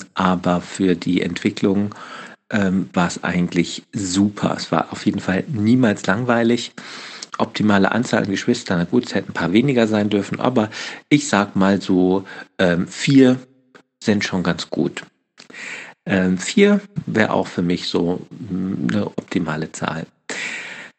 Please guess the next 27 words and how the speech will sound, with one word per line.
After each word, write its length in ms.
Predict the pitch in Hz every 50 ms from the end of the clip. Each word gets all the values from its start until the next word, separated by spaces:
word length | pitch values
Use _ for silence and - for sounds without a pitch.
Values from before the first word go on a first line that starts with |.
| _ _
In 120 | - 110 123
welchem 220 | 165 160 160 -
Altersabstand 840 | - 151 185 226 226 - 135 113 110 113 - - - - 117 110 117
sind 300 | - 127 135 165 170 -
wir? 320 | 151 147 151 160 180 - -
Also 380 | 120 117 120 117 120 117 117
zu 180 | 117 - - 113
meinem 180 | 113 107 107
nächsten, 720 | 110 113 131 156 156 - - - - 135 131 131 127 131 - -
ähm, 240 | 117 113 110 110 110
Geschwisterteil, 1040 | 110 - 113 - - 120 123 120 - - - 123 120 117 120 - - 120 113 113 110
also 200 | 113 104 - -
zu 120 | - -
meinem 240 | 101 98 95 98 98
nächsten 340 | 98 98 101 101 - - -
Bruder 280 | - 120 160 156 147 120
sind's 300 | 107 101 98 - - -
drei 220 | 107 98 95 104
Jahre 500 | 98 90 92 98 117 147 151 160 151 160
und 220 | - 113 107 -
danach 440 | 107 101 101 95 92 95 113 127 -
sind's 400 | - - - 104 98 101 95 -
so 320 | - 98 92 90 90 90 - - - - - - - - -
im 180 | - 95 95
Schnitt, 680 | 95 - - - - 120 123 127 123 - - - - - -
ähm, 540 | 107 107 104 101 104 101 98 101 101 98 101 -
ein, 720 | - 98 92 95 98 98 98 101 101 101 101 98 95 95